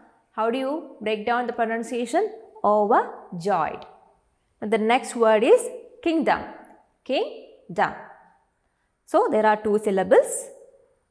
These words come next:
Category. Category. How many syllables? There are four syllables.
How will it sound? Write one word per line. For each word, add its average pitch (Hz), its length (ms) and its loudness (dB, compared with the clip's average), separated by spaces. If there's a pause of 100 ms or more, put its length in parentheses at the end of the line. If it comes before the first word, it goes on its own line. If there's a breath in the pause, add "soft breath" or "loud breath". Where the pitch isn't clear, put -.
(120)
Category. 277 920 0 (840)
Category. - 880 2 (2000)
How 226 180 0
many 254 180 0
syllables? 254 420 0
There 220 160 0
are 220 100 4
four 233 380 4
syllables. - 540 -8